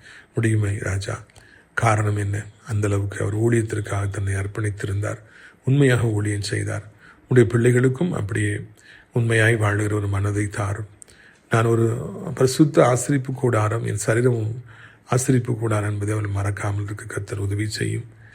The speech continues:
ஆண்டவரே, அப்படியாக கர்த்தருக்காக வாழுகிற பொழுது எதிர்காலத்தில் எவ்வளவு ஆசீர்வதிப்பீர் என்பதை மோசேயின் வாழ்க்கையின் மூலமாக,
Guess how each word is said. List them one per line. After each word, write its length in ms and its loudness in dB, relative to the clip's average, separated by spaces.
ஆண்டவரே, 400 4
அப்படியாக 560 0
கர்த்தருக்காக 600 6
வாழுகிற 400 4
பொழுது 340 -2
எதிர்காலத்தில் 680 0
எவ்வளவு 440 2
ஆசீர்வதிப்பீர் 680 -2
என்பதை 300 -4
மோசேயின் 580 2
வாழ்க்கையின் 460 -4
மூலமாக, 400 -6